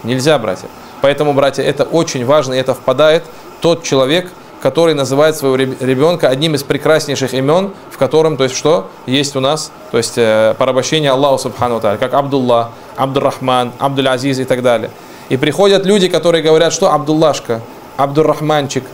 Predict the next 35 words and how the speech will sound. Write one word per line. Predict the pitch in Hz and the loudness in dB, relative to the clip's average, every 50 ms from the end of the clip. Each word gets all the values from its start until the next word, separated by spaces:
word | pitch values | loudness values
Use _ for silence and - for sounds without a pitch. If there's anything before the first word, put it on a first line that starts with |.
| - | -4
Абдуль-Азизик | - 135 135 139 147 147 147 143 143 170 160 135 139 135 143 | -4 -2 0 2 2 2 2 2 2 2 2 2 0 -2 -2
и | 135 131 | -2 0
так | 139 135 131 | 0 0 2
далее | 135 151 160 160 151 | 2 2 2 2 0
и | 139 | -2
тому | 143 135 120 | -2 0 0
подобное. | 135 147 180 180 170 160 156 156 - - - - - - | 2 2 2 2 2 0 -2 -2 -8 -16 -20 -20 -4 0
Братья, | 135 147 151 151 139 | 0 2 2 2 0
это, | 135 160 160 160 170 - | 0 0 2 2 0 2
валяйяту | 135 135 131 127 135 139 131 127 123 | 2 0 0 2 0 0 0 0 0
билля, | 127 147 143 | 0 0 0
является | 131 123 127 139 139 - 135 | 2 2 2 2 2 0 -4
куфром. | 123 - - 156 147 - - - 104 92 107 | -8 -4 -2 -2 -2 -2 -2 -4 -4 -2 -2
Это | - - | -2 -2
не | 120 120 | -4 -2
просто | 117 160 180 175 165 | -2 -2 -2 -2 -2
запрещено, | 139 143 139 143 147 139 143 135 120 | -2 -2 -2 -2 -4 -4 -2 -2 -2
это | 117 120 117 | 0 0 0
является | 117 131 156 156 - 143 | 0 0 0 0 -2 -6
куфром. | 143 - - 139 - - 107 92 82 - - - - - - - - - - - - - - - - - | -4 -4 -4 -4 -4 -4 -8 -10 -10 -12 -16 -20 -20 -20 -20 -20 -20 -20 -20 -20 -20 -20 -20 -20 -6 -6
Потому | 123 117 127 131 151 160 | -4 -2 -2 -2 0 -2
что, | - - 143 | -2 0 0
братья, | 127 127 123 120 123 | 0 0 0 -2 -4
здесь | 120 113 131 143 135 - - | -4 -2 -2 -2 -2 -4 -6
уменьшительная | - 127 135 131 127 - 151 156 147 139 127 127 120 117 | -4 -4 -2 -2 0 0 0 0 0 0 0 0 0 0
и | 127 127 123 117 110 | 0 0 0 0 0
уменьшительно-ласкательная | 101 120 131 131 - - 151 147 139 131 127 123 - 151 147 139 139 131 123 | 0 0 0 0 -2 -2 -2 0 0 0 0 2 2 0 0 2 0 -2 0
форма | 120 160 185 196 190 190 - - - - - - - | 2 2 2 2 2 0 -2 -4 -10 -18 -16 -4 0
к | - 180 196 190 - | 2 2 2 2 0
имени | 175 185 180 165 151 143 | 0 0 2 2 0 0
Всевышнего | 135 - - 135 143 139 - 143 131 | -2 0 0 0 0 0 0 0 0
Аллаха | 127 127 139 135 131 | 2 2 0 0 -2
Субханаху | - 117 107 - 139 139 139 127 123 | -4 -6 -4 -4 -2 -2 0 0 -2
ва | 117 | 0
Тааля. | 113 113 110 101 98 | 0 0 0 -2 -2